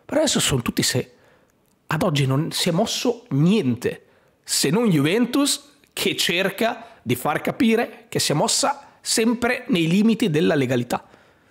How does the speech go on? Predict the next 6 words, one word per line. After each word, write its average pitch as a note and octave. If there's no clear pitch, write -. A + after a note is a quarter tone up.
E -
ribadisco, C3
se A#3
poi G#3
cambierà D3+
qualcosa A3